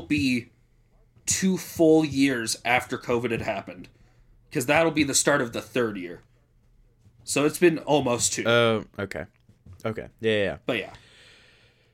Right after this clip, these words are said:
Speaker 2: So, yeah, I feel like since then, so much has been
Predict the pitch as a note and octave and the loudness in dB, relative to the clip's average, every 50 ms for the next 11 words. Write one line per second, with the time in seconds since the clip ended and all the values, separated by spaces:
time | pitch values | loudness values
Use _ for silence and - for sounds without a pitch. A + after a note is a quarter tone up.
0 | _ _ _ _ _ - - - - - C#3 C3 B2+ B2 A#2+ A#2 A2+ A2 G#2+ G#2+ | _ _ _ _ _ -12 -10 -8 -4 -2 0 0 0 0 0 0 0 0 0 0
1 | G#2 - - - _ _ _ - E2+ A#2 A#2+ A#2+ G#2+ G2 - C2 F#2+ A#2 A2+ - | -2 -6 -8 -12 _ _ _ -20 -14 -6 -4 -2 0 0 0 0 -2 -2 -4 -6
2 | - - D3 D#3 D#3+ D#3 D3+ C#3 B2+ A#2+ A2+ G#2+ G#2+ - - - - - - - | -8 -2 0 2 2 4 4 2 2 2 2 0 0 -2 -6 -14 -18 -18 -18 -20
3 | - - _ - _ _ _ _ _ - - - - - - - C3 A#2 A#2 A2+ | -20 -20 _ -20 _ _ _ _ _ -20 -16 -12 -10 -8 -6 -4 -4 -4 -4 -6
4 | A2 - - A#2 G#2 G2 F#2+ F#2 F#2 F2+ F#2 - _ _ _ _ _ _ _ _ | -10 -10 -8 -6 -6 -6 -6 -8 -10 -12 -16 -18 _ _ _ _ _ _ _ _
5 | _ _ _ _ _ - - - - - - D3+ C#3+ C3+ B2+ A#2+ A2 G#2 - - | _ _ _ _ _ -16 -12 -10 -8 -6 -4 -2 -2 -2 -2 -4 -4 -6 -6 -8
6 | - A2+ G#2+ - A2 G2+ G2 F#2+ F#2+ F2 | -10 -12 -10 -8 -6 -6 -6 -6 -8 -12